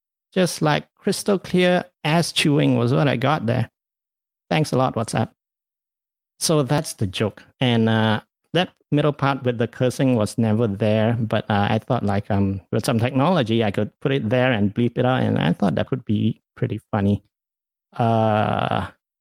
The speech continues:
but there's all kinds of, um, technical glitches and issues with it, so I'm still working on it. So little things like that, I thought, like, uh, could be fun to play with, you know,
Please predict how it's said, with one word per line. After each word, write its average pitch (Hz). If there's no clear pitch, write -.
but 139
there's 131
all 127
kinds 120
of, 101
um, 95
technical 104
glitches 104
and 98
issues 107
with 107
it, 113
so -
I'm 147
still 117
working 101
on 104
it. -
So 202
little 240
things 196
like 123
that, 117
I 113
thought, -
like, 101
uh, 101
could -
be 123
fun 131
to 127
play 120
with, 113
you 107
know, 107